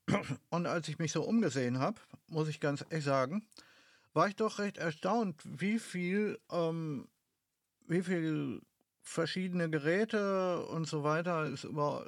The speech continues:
da noch gibt. Ja, also die, ähm,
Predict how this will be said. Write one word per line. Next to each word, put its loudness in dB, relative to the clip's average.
da 2
noch -4
gibt. -4
Ja, 0
also 0
die, 0
ähm, 2